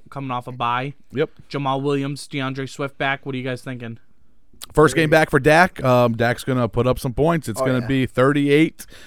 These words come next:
Speaker 2: to, let's say, twenty-seven.
Speaker 1: Real quick, hey, do you wanna do a quick trade like Gronk for C D
Speaker 3: <laughs>
Speaker 1: Lamb for this game?
Speaker 3: No, no, no. I think it's gonna be, like, forty-two to seven.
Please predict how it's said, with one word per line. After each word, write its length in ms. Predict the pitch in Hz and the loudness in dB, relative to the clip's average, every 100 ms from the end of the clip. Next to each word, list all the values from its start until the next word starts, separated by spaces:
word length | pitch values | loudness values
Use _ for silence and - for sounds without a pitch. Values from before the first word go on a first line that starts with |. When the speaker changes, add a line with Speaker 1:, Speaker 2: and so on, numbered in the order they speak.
| - - - | -20 -20 -8
Speaker 2:
to, 180 | 302 - - | -8 -8 -6
let's 160 | 440 | 2
say, 80 | 466 | 2
twenty-seven. 500 | - 233 208 120 101 | 2 0 0 0 -2
Speaker 1:
Real 180 | 151 233 | 0 0
quick, 340 | - 214 165 - | 0 -2 -4 -8
hey, 260 | 156 160 - - - | -8 -8 -10 -20 -20
do 100 | - | -12
you 60 | 170 | -8
wanna 200 | 349 403 | -8 -8
do 220 | 226 254 | -6 -6
a 60 | 226 | -6
quick 240 | 240 220 | -10 -12
trade 300 | - 226 208 | -10 -10 -8
like 180 | 160 135 | -12 -12
Gronk 320 | 160 185 180 | -4 -4 -4
for 220 | - 135 131 | -8 -8 -8
C 220 | - 180 | -10 -6
D 140 | 175 | -2
Speaker 3:
<laughs> 20 | |
Speaker 1:
Lamb 300 | 170 160 165 170 | -2 0 -2 -2
for 100 | 196 | -2
this 240 | 190 190 | -2 -2
game? 280 | 214 220 214 | 0 2 2
Speaker 3:
No, 140 | 170 | -2
no, 80 | 113 - | -6 -10
no. 200 | 113 117 143 480 - 135 | -10 -10 -6 -6 -6 -4
I 60 | - | -2
think 140 | 202 | 0
it's 80 | 196 | -2
gonna 120 | 202 | -2
be, 60 | 170 | 0
like, 160 | 135 | 0
forty-two 680 | - - 151 147 147 135 147 | -2 -4 -2 0 -4 -4 -6
to 100 | 131 | -6
seven. 520 | 110 - 120 110 107 | -10 -8 -8 -8 -12